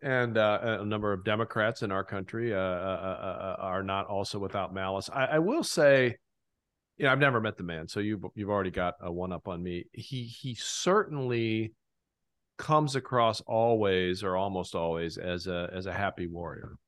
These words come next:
Um, and, and I, I bel-, it's, it's easy for me to believe that he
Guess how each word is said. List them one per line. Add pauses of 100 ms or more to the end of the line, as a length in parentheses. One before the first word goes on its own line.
(260)
Um, (220)
and,
and
I, (180)
I (120)
bel-,
it's,
it's
easy
for
me
to
believe
that
he